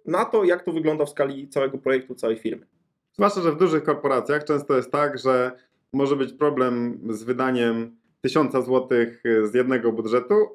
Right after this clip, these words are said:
Speaker 2: ale nie ma problemu z wydaniem pięćset tysięcy z jakiegoś innego budżetu, więc to też, e, taka uwaga dla tych, którzy dopiero z was wchodzą w management w świecie korporacyjnym.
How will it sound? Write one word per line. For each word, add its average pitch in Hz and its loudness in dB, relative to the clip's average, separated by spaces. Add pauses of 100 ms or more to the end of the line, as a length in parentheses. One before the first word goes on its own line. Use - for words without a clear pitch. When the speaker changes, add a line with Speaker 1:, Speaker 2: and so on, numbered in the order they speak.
(120)
Speaker 2:
ale 208 2
nie 202 -2
ma 185 -2
problemu 180 0
z 151 -6
wydaniem 151 0 (340)
pięćset 160 0
tysięcy 147 2
z - -10
jakiegoś 135 0
innego 131 2
budżetu, 123 0 (260)
więc 120 -2
to 123 2
też, 123 -2
e, 113 2
taka 104 -2
uwaga 110 -2
dla 107 -2
tych, 107 -6
którzy 104 -2
dopiero 101 -2
z 98 -18
was 101 -4
wchodzą 117 -2 (140)
w 101 -2
management 117 0
w 113 -2
świecie 117 -4
korporacyjnym. 117 -2